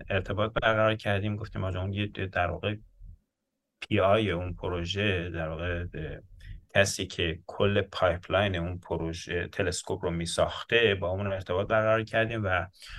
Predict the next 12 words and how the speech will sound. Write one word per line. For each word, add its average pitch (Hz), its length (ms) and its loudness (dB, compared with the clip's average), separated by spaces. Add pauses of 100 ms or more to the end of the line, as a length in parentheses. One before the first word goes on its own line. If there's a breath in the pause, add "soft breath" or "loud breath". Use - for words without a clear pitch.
(160 loud breath)
اونم 110 240 4
آدمی 107 280 4
بودی 95 240 -4
که 85 140 -8
هوش 92 240 -4
مصنوعی 90 460 -2
رو، 87 420 -2 (100)
اه، 80 260 -6 (800 loud breath)
اه، 76 120 -6 (280)
دوست 104 320 2
داشت 95 260 2
که 120 280 2